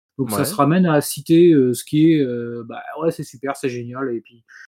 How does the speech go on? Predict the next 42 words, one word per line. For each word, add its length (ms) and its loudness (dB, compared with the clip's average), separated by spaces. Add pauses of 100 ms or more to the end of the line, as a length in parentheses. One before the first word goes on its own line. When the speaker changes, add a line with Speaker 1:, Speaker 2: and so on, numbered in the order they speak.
(180)
Speaker 1:
euh, 60 -6
c'est 120 -4
un 80 4
concours 460 2
de, 580 0
de 80 -4
compliments. 500 -6 (480)
Euh, 220 -2
là, 200 6
c'est 260 0
un 80 0
peu 120 2
plus 160 2
nuancé, 380 4
et 60 0
c'est 140 -6
là 100 0
où 40 2
c'est 140 -2
Speaker 2:
Ah. 80 0
Speaker 1:
intéressant, 380 -6
c'est 140 -8
parce 180 -6
qu'en 160 -4
gros, 160 0 (100)
quand 180 -6
on 60 0
lisait 300 4
la 200 -2 (100)
presse 180 0
de 80 0
l'époque, 340 2
on, 160 0 (300)
on, 260 -2
on, 80 -20
mais 600 -2
il 120 -4
fallait 220 0
tout 140 -4
lire, 240 -4
je 120 -20
pense. 400 -12